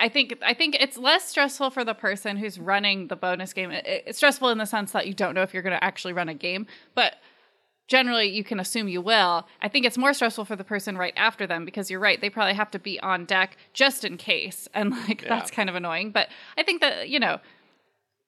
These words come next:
Speaker 1: it usually goes. I was looking at the schedule, and I can't believe neither of us talked about the actual best run, which was airboat percent of Portal.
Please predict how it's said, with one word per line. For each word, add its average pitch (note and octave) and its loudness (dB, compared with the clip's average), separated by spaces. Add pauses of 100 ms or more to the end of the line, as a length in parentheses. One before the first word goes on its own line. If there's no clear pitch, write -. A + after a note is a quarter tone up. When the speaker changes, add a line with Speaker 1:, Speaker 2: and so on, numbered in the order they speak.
(120)
Speaker 1:
it C4 2
usually C4 0
goes. F3+ -2
I C#4+ 4
was C#4 -6
looking A#3 -2
at G#3 2
the G#3+ -6
schedule, F#3+ -2
and F#3+ 2
I G3+ 4
can't A#3+ 2
believe A3 0
neither G3+ 0
of A3+ -2
us A3+ -2
talked G3+ 2
about F#3+ 0
the - -6
actual F#3+ 2
best C4 2
run, C4+ 4
which G#3+ -2
was G3+ 2
airboat F#3+ 2
percent F#3 -4
of - -8
Portal. - -8